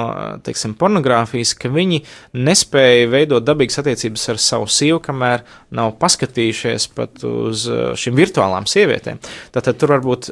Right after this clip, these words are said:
arī tāda veida, ā, nu, teiksim, patoloģija. Bet, principā, seks ir dāvana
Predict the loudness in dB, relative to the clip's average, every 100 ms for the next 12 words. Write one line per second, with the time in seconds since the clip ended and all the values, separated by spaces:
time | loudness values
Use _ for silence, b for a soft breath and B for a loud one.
0 | -6 -2 -2 0 2 2 2 2 4 6
1 | 4 0 B B B B -8 -6 -4 -6
2 | -8 -10 -8 -8 -6 -6 -4 -8 -8 -12
3 | -14 -12 -8 -6 -6 -4 -4 0 0 2
4 | 0 0 0 2 4 4 0 -2